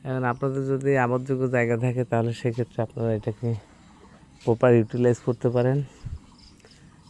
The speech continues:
চাকরির পেছনে না ঘুরে। এটা আঙ্গুর বাগানের পাশে আরেকটা ড্রাগন ফলের বাগান। ড্রাগন ফল গাছ, আমাদের বাবুল ভাই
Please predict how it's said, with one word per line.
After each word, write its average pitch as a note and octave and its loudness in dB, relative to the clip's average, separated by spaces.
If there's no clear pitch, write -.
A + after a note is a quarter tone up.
চাকরির A2 0
পেছনে A#2+ -2
না A2 -2
ঘুরে। A#2 0
এটা A2 -4
আঙ্গুর G#2+ -2
বাগানের G#2+ -4
পাশে G#2+ -8
আরেকটা G#2+ -6
ড্রাগন A2 -2
ফলের A2 -6
বাগান। G#2+ -6
ড্রাগন G#2+ -4
ফল G#2+ -4
গাছ, G#2 -4
আমাদের A2 -6
বাবুল G#2+ 0
ভাই A2 -2